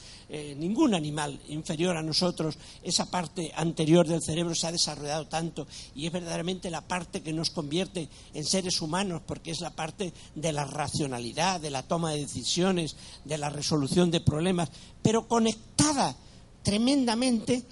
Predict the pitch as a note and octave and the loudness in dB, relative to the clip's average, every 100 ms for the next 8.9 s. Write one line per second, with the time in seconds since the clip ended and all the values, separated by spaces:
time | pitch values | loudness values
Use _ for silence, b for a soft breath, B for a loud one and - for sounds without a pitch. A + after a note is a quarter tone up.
0 | B B - A3 A#3 A#3 - - F3+ - | B B 2 6 6 2 -10 -8 -6 0
1 | E3 F3 F3 E3+ - - A3+ F#3 D3 - | 4 4 4 2 0 6 8 8 4 -6
2 | - E3+ E3 E3 D3 B2+ A#2+ A#2+ E3+ - | -8 -6 -2 -2 -2 -2 -6 -8 -12 2
3 | C4+ C#4 C4 G#3 - F#3 E3+ C#3 B2+ D3+ | 2 6 6 6 6 4 4 0 0 2
4 | D#3+ - B2+ - A#2 - B B B G3+ | 4 2 0 -6 -12 -12 B B B -2
5 | D4+ C4 F#3+ F#3+ G3 C4+ C4+ A3+ G3+ A#3+ | 2 2 4 4 6 6 4 2 4 4
6 | G#3+ A#3 A3+ F#3 - B3+ A#3 E3 C#3+ - | 4 4 2 -2 0 -2 -2 -4 -6 -6
7 | C#3+ C#3+ A#3+ D#3 D3+ D#3+ E3+ B B B | -6 -2 -2 0 -4 -4 -6 B B B
8 | - D3 C3+ C3 C3 B2+ - D3+ D#3 | -10 -6 0 0 0 4 6 6 2